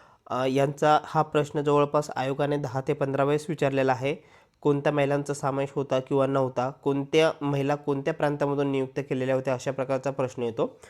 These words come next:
तर आपण एक सिक्वेन्स साईज व्यवस्थित समजेल अशा पद्धतीने त्यांची सिक्वेन्स केली आहे. आता संयुक्त प्रांतमधून एकूण पाच महिलांचा समावेश होता. तर कोणत्या कोणत्या महिला होत्या बघू आपण.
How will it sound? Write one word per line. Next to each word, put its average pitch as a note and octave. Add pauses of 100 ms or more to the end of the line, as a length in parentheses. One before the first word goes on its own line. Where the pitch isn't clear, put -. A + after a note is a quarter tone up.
(400)
तर D3
आपण C#3+
एक D#3
सिक्वेन्स D#3+
साईज D#3
व्यवस्थित C#3+
समजेल C3+
अशा C3+
पद्धतीने C3+
त्यांची C3
सिक्वेन्स B2+
केली B2
आहे. A2+ (640)
आता F3
संयुक्त E3+
प्रांतमधून D#3+
एकूण D3+ (200)
पाच D3+
महिलांचा C#3+
समावेश B2+
होता. B2 (540)
तर D3
कोणत्या D3
कोणत्या D3+
महिला C#3+
होत्या C#3+
बघू C3+
आपण. B2